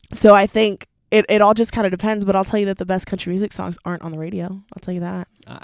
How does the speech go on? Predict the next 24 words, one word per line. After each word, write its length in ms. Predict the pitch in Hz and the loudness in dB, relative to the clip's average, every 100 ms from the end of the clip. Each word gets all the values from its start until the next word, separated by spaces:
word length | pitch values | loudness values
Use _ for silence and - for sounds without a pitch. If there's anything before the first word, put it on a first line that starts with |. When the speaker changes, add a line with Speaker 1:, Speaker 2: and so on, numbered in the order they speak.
| - | -12
Speaker 2:
I 140 | 135 - | -6 -4
Speaker 1:
not 140 | 180 | -2
Speaker 2:
would 100 | 160 | -4
Speaker 1:
in 60 | 170 | -4
top 120 | 170 | -4
Speaker 2:
probably 240 | 160 185 | 0 0
Speaker 1:
forty. 180 | 202 170 | 0 -2
Speaker 2:
agree 240 | 135 131 175 | -4 -6 -6
with 200 | 156 - | -6 -8
you. 220 | 101 123 | -14 -8
Speaker 1:
Yep. 200 | 170 175 | -8 -6
Speaker 2:
Yeah. 320 | 143 156 113 131 - | -8 -10 -10 -16 -12
Speaker 1:
Yep. 200 | 170 - - | -10 -10 -16
Speaker 2:
Yeah. 140 | - - 127 _ _ _ - | -18 -18 -20 _ _ _ -14
Interesting. 600 | - 156 139 117 95 95 - | -12 -12 -14 -16 -16 -16 -16
Okay. 420 | - 135 107 123 _ _ _ _ - | -12 -12 -12 -14 _ _ _ _ -8
Um, 600 | 156 156 156 156 151 - _ _ _ _ _ - | -4 -2 -2 -2 -4 -8 _ _ _ _ _ -8
and 520 | 180 180 180 175 165 - 123 160 | -4 -2 0 -2 -6 -14 -14 -8
the 320 | 175 175 - | -8 -8 -8
other 260 | 214 247 240 | -6 -6 -6
thing 340 | - 156 147 | -4 -4 -4
is 560 | - 143 135 135 135 - _ _ _ _ _ _ _ _ _ _ _ _ _ _ - - - | -4 -6 -4 -6 -10 -20 _ _ _ _ _ _ _ _ _ _ _ _ _ _ -20 -20 -12
knowing 640 | - 156 185 185 160 147 | -6 -2 0 2 0 -4
that 480 | 139 120 135 135 131 | -8 -8 -6 -4 -6